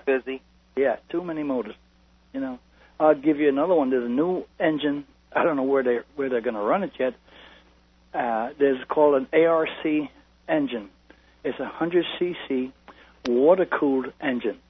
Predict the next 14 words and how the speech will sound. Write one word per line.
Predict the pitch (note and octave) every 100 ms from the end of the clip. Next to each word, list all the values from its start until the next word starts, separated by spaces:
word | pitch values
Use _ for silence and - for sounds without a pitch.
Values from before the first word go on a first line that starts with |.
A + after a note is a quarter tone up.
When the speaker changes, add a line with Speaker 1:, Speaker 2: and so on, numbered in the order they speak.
| -
Speaker 2:
which | E3 F#3+
is | F3
supposed | E3 - F3 F3+
to | -
run | E3+ D3 C#3 C3+ _ _ _ _ _ -
with | F3+ - - _ _ -
a |
Yamaha. | D3+ C3+ A#2+ A2 G2 G2 - _ _ _ -
Speaker 1:
Right. | B2
Speaker 2:
Now, | C3+ C#3+ D3
if | F3 -
I | E3+ G3+ -
sit | F3 D#3+
there | D#3+ D3 C#3+